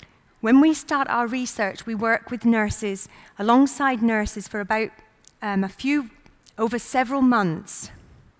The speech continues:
We provide opportunities for the nurses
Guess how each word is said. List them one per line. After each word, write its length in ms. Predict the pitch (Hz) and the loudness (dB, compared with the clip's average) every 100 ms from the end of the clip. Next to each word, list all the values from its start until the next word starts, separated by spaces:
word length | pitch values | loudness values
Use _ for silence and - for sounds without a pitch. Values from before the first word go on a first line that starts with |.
| _ - - - | _ -20 -20 -10
We 120 | 247 285 | -6 -4
provide 420 | 339 294 277 262 | -2 0 0 0
opportunities 840 | 262 - - - 311 320 - 214 - | -6 -8 -6 2 4 4 0 -8 -8
for 120 | 220 | -6
the 120 | 220 | 0
nurses 640 | 226 233 233 - 202 185 | 2 2 0 -4 -6 -8